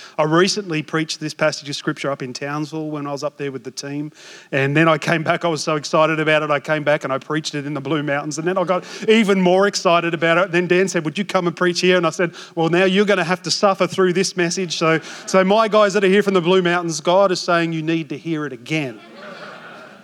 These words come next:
And Olivia and Emily, you all need to hear it again.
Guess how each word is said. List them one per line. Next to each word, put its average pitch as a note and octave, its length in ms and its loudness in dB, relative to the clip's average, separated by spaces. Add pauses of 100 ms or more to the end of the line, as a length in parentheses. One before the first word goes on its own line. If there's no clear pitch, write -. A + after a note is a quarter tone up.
(560)
And D3 140 2
Olivia E3 680 2
and C#3 160 -8
Emily, D#3 360 0 (100)
you D#3 140 0
all A3 120 4
need F#3 160 4
to F3 40 2
hear E3 200 0
it D3+ 60 -4
again. B2+ 400 -6